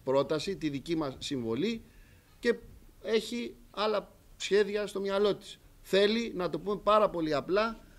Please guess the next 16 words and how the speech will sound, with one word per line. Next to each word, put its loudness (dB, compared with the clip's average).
να 2
προχωρήσει 2
την 2
ιδιωτικοποίηση 0
στο 0
Δήμο -2
της -6
Χίου. -2
Δεν 2
ξέρω 4
εάν 2
εδώ 0
πέρα, 2
έχουμε 2
εδώ 0
πέρα 0